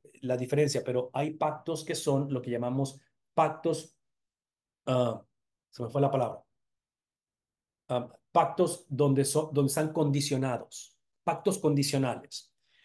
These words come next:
Por favor, escúchenme, escúchenme, escúchenme, escúchenme. Cuando escuchamos la predicación de muchos que dicen que Dios ama incondicionalmente,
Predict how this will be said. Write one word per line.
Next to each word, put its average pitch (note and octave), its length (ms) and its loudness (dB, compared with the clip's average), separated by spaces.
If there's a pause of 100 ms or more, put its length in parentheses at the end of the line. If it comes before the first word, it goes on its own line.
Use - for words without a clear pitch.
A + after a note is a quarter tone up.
(200)
Por C3+ 120 -6
favor, E3+ 160 2
escúchenme, D#3 400 -6
escúchenme, C#3 380 -2
escúchenme, C3 380 -6
escúchenme. - 400 -10 (840)
Cuando E3 200 -4
escuchamos G3 480 0
la F3+ 140 4
predicación D#3 440 -2
de D#3 60 0
muchos D3+ 220 0
que D3+ 60 -2
dicen C#3+ 220 0
que C#3 100 -4
Dios C#3+ 220 -2
ama C#3 200 0
incondicionalmente, A#2 1120 -4